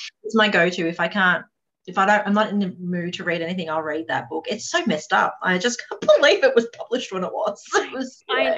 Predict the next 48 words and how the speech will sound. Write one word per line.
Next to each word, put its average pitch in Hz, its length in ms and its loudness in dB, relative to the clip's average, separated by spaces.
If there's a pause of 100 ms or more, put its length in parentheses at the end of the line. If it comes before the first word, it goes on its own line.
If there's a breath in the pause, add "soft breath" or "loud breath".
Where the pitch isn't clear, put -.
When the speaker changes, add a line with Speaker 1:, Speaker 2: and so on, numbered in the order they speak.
(120)
Speaker 2:
know. 240 180 -12 (120)
Yeah, 233 300 -4
and 220 360 -6
I 220 80 -4
love 220 340 -6 (100)
the, 202 460 -6
I 208 80 -8
loved 214 380 -10
the, 202 200 -8
um, 196 460 -16
the 208 120 -14
movie 196 460 -8
as - 180 -18
well, - 260 -10
but 190 400 -14
the 214 100 -12
book 202 160 -10
was 254 80 6
Speaker 1:
Yeah, 359 360 6
I - 380 -4 (100)
thought - 240 0
the 202 120 -2
book - 240 -4
is 233 120 -6
just - 280 -12 (260)
amazing. 180 500 -8
I 196 120 -2
don't 262 100 -4
know. 208 80 0
I 190 120 4
just, 277 280 -10 (140)
I - 40 -12 (140)
just 370 160 -6
find 392 260 -4
it - 160 -2 (360)
so, 202 580 0 (720)
it's 233 200 -12
so 466 60 -4 (180)
taboo 240 480 0
for 185 160 -10
the, 165 280 -6
the - 180 -6
era 294 180 2
that 190 100 0
it 151 40 -2
was 160 180 -8
written. 165 400 -4
Speaker 2:
Yeah, 233 160 0